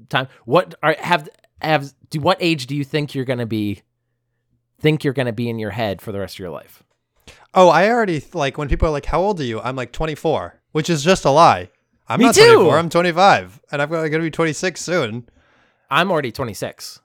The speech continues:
Speaker 2: Yeah, so, like, I think it slows down.
Speaker 1: I'm
Speaker 2: I mean,
Speaker 1: old.
Speaker 2: like, just not that much happens. I, the interesting, also another interesting part is people's music taste solidifies, like,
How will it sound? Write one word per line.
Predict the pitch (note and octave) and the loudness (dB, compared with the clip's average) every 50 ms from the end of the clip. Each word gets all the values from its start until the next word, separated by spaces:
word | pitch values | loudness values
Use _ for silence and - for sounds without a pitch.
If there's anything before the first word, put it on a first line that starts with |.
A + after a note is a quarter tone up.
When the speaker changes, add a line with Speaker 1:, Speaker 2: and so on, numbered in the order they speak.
| _ _ _ _ _ _ _ - | _ _ _ _ _ _ _ -4
Speaker 2:
Yeah, | C#3+ C#3+ A#2 | -2 -2 -2
so, | - - - B2+ | -2 -2 0 0
like, | B2 B2+ B2+ | 0 2 2
I | C#3 | 2
think | D#3+ G3 A3 | 0 0 0
it | G3+ - | -2 -4
slows | - - D#3 C#3+ C3+ B2+ A2+ | -4 -4 -2 -2 -2 -2 -2
down. | A2+ B2+ C#3 C3 A#2 - | -2 0 0 0 0 -2
Speaker 1:
I'm | B2+ | -4
Speaker 2:
I | |
mean, | A#2 A2+ | -4 -4
Speaker 1:
old. | A2+ | -4
Speaker 2:
like, | A#2+ B2+ - | -4 -6 -6
just | - - - | -8 -10 -4
not | D3 C#3 C#3 - | -2 -2 -2 -2
that | B2+ A#2 | -2 -4
much | A2 G#2+ - | -4 -2 0
happens. | B2 A#2+ G#2+ - G2+ F#2 F2+ - - _ - - - - - | 2 2 2 0 -4 -8 -10 -16 -18 _ -20 -20 -20 -20 -20
I, | - | -18
the | - F3 D#3+ - - D#3 C#3+ E3 F#3 | -18 -18 -18 -14 -12 -8 -2 0 0
interesting, | A3 A#3 A#3+ - - D3+ C#3+ | 0 0 0 -2 -2 -4 -2
also | C3 C#3 D#3 - F3 | 0 -2 0 0 0
another | C#3+ C3+ C3+ C#3+ C3+ A#2 - | 0 0 0 -2 -2 -4 -6
interesting | - C3+ B2 B2 - C#3+ B2 | -10 -10 -10 -8 -8 -6 -2
part | B2+ A#2+ A#2+ B2 | -2 -2 -2 -2
is | B2+ - | -6 -6
people's | - E3 D#3 - E3+ D3+ - - | -6 -6 -4 -2 -2 -2 -2 -4
music | A#2+ A#2 B2 C3+ C#3 D3+ - - | -8 -6 -6 -6 -6 -6 -8 -8
taste | - B2 G#2+ G2+ - - | -8 -8 -8 -8 -8 -8
solidifies, | - B2 A#2 A#2+ A#2+ A2+ - A2+ G2+ G2+ G2+ - | -6 -4 -2 -2 -2 -2 -2 -2 -4 -4 -4 -6
like, | - G2+ F#2+ G2 - - | -6 -6 -6 -8 -10 -16